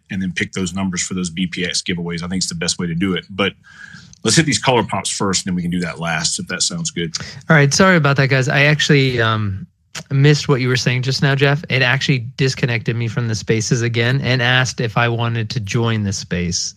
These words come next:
Speaker 2: even though I'm the host. So, uh, go-, going for the color pops. All right. So one question is, and, um,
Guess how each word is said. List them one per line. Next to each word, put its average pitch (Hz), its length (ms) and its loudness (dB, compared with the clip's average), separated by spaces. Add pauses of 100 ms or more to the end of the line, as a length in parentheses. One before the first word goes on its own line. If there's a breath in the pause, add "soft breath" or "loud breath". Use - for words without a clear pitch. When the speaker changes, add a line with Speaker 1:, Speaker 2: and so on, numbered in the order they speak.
(100)
Speaker 2:
even 110 260 -4
though 117 140 0
I'm 104 260 -2 (120)
the 117 160 0
host. 104 460 -2 (420 loud breath)
So, 131 360 4 (440 loud breath)
uh, 156 180 4 (360)
go-, 170 160 6
going 175 260 4
for 190 100 0
the 170 80 2
color 143 260 2
pops. 117 240 0
All 139 100 4
right. 110 200 4
So 147 100 4
one 156 220 6
question 131 440 2
is, 110 260 0 (500 loud breath)
and, 120 680 2
um, 107 500 -2